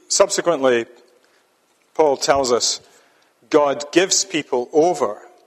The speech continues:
Uh, verse twenty-four, for example, "Therefore God gave them up." He gave them up. He gave them over to the lusts of their hearts, to impurity,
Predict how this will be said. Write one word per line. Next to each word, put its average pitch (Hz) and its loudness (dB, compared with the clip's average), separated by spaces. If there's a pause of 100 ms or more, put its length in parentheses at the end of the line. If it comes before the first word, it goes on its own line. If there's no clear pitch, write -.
(920)
Uh, 117 -10
verse 123 0
twenty-four, 131 0
for 131 -4
example, 117 -4
"Therefore 143 2
God 135 0
gave 147 0
them 135 0
up." - -4 (640)
He 107 -20
gave 151 0
them 175 0
up. 185 -2 (100)
He 104 -20 (420)
gave 123 -4
them 151 -12
over 185 0 (1040)
to 135 0
the 123 2
lusts 156 0
of 151 0
their 151 4
hearts, 151 0
to - -2
impurity, 135 -2